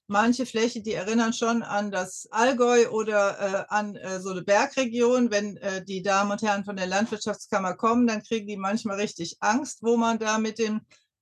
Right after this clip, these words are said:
äh, Fahrzeugen herfahren muss, äh, weil steile Hänge da sind. Und, ähm, das macht aber so, äh, ganz viel aus eben. Da ist, äh, sehr schöne, ähm,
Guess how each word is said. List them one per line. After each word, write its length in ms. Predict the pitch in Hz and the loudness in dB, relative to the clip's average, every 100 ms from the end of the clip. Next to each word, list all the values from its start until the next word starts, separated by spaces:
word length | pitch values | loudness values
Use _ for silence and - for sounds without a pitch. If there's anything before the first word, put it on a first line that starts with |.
| - | -4
äh, 180 | 202 208 | -2 0
Fahrzeugen 580 | 233 220 226 226 208 214 | 0 0 -2 -6 -6 -2
herfahren 600 | 226 240 240 220 233 240 | 0 0 0 0 2 2
muss, 400 | 254 269 - _ | 0 -4 -14 _
äh, 200 | 202 208 | 0 2
weil 220 | 202 202 | 2 0
steile 340 | 208 220 208 214 | 0 0 0 0
Hänge 320 | 214 214 185 | -4 -6 -6
da 320 | 185 190 240 | 0 2 2
sind. 320 | 233 269 269 | 2 0 -2
Und, 360 | - 220 220 - | -4 -6 -6 -6
ähm, 360 | 208 202 202 - _ - | -4 -2 -2 -8 _ 0
das 200 | 208 226 | 0 4
macht 300 | 233 - - | 4 4 0
aber 240 | 220 226 | 0 0
so, 340 | 214 220 220 - | 2 0 0 0
äh, 180 | 208 208 | -4 -2
ganz 300 | 196 240 - | 0 0 -2
viel 240 | 233 220 | -6 -4
aus 380 | 202 220 247 240 | 2 2 2 -2
eben. 260 | 196 190 190 | -10 -10 -6
Da 160 | 185 | -4
ist, 360 | 180 233 - - | -2 -4 -6 -8
äh, 260 | 202 202 202 - | 0 2 0 -8
sehr 320 | 196 220 233 | 0 2 2
schöne, 640 | - 247 233 226 226 226 | 2 2 4 2 0 -2
ähm, 380 | 214 208 208 185 | 0 0 0 -4